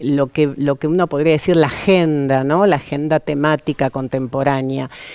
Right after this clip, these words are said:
Y eso es lo que hace que sea una escuela, si bien, ¿no? Con cierta,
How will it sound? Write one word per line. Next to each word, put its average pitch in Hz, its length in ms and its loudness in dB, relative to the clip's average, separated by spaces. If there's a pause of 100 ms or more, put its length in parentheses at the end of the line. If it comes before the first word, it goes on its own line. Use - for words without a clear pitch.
(120)
Y 214 140 2
eso 269 200 6
es 262 60 4
lo 226 120 4
que 190 180 4
hace 226 520 4
que 170 120 2
sea 208 460 4
una 180 200 0
escuela, 196 760 4 (400)
si 151 240 0
bien, 190 560 6
¿no? 180 320 4
Con 135 280 -4
cierta, 156 600 0